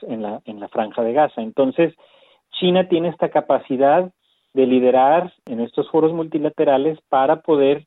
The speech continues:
llevar a cabo iniciativas de este tipo, cosa que, por ejemplo, Estados Unidos obviamente no va a hacer,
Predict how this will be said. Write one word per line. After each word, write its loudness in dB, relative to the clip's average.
llevar 2
a 0
cabo 2
iniciativas 0
de 2
este -8
tipo, -2
cosa 0
que, -2
por 2
ejemplo, -2
Estados -2
Unidos -2
obviamente -2
no -4
va 2
a 0
hacer, 0